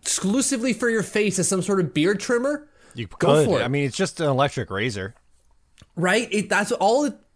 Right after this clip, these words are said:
Speaker 1: not all this does, because it sounds like it's, "Oh, that's the only thing it does." It's just, it does not, it doesn't cut, doesn't nick, doesn't do any of that stuff. It is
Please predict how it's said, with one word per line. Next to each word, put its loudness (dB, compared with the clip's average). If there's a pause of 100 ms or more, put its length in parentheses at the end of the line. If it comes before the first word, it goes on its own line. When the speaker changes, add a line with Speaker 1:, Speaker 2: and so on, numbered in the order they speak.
(120)
Speaker 1:
not -4
all 2
this 0
does, -2
because -2
it 0
sounds 0
like 0
it's, -2
"Oh, 0
that's -2
the 0
only 0
thing 0
it 0
does." 2 (240)
It's -2
just, -2 (180)
it -2
does 2
not, -2 (100)
it -2
doesn't -2
cut, -2
doesn't 0
nick, 0
doesn't 0
do 0
any 0
of 0
that 0
stuff. -4
It 2
is 0